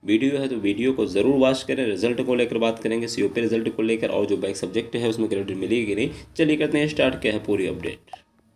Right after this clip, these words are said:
बात करते हैं, यहाँ पे देखिए, मैंने आपको कुछ दिन पहले बताया था, इसमें क्या मेंशन है। कई सारे छात्र पूछ रहे हैं, "सर, हमारा जो फर्स्ट ईयर का रिजल्ट है और फिर जो फाइनल ईयर जो रिजल्ट हो चुका है, उसका कब आएगा?" तो देखिए, यहाँ पे मेंशन है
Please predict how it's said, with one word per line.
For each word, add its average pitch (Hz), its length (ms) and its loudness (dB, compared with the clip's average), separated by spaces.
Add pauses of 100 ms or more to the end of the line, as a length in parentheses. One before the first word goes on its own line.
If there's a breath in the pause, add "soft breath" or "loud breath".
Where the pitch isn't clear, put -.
(120)
बात 139 180 2
करते 143 240 -2
हैं, 131 80 4
यहाँ 127 140 2
पे 135 80 4
देखिए, 117 320 4
मैंने 123 240 4
आपको - 220 -2
कुछ 123 140 0
दिन 120 120 0
पहले 110 240 2
बताया 127 260 4
था, 131 100 2
इसमें 123 220 0
क्या 120 160 4
मेंशन 131 380 2
है। 139 200 4 (240 loud breath)
कई 139 120 4
सारे 143 220 4
छात्र 131 320 4
पूछ 139 200 0
रहे 139 100 4
हैं, 139 100 0
"सर, 131 120 4
हमारा 120 320 2
जो 131 100 4
फर्स्ट 110 380 -2
ईयर 127 160 4
का 131 100 0
रिजल्ट 117 380 2
है 127 140 0
और 113 100 2
फिर 110 140 -4
जो 113 80 4
फाइनल 110 340 2
ईयर 110 100 2
जो 104 80 2
रिजल्ट 110 320 0
हो 104 200 2
चुका 113 220 -2
है, 110 40 4
उसका 110 180 0
कब 95 180 0
आएगा?" 107 200 2
तो 107 120 0
देखिए, 107 220 2
यहाँ 101 120 0
पे 101 60 -2
मेंशन 117 380 0
है 135 260 6